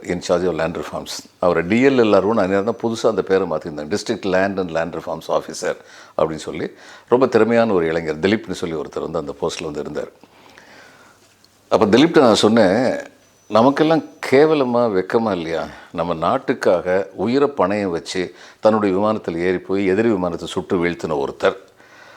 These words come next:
அந்த நினைவா நான் இந்த ஊர்லயே வந்து இருக்கணும்னு ஆசைப்படுறாரு.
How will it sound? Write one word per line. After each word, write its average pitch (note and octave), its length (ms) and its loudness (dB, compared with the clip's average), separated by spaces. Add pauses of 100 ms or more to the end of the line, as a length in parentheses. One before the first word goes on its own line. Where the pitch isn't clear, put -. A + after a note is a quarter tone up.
(460)
அந்த C#3 380 4
நினைவா C#3+ 540 2
நான் A#2 200 2
இந்த A#2+ 280 0
ஊர்லயே C3 420 2
வந்து A2+ 240 -2
இருக்கணும்னு G2+ 580 -2
ஆசைப்படுறாரு. D#2 580 -4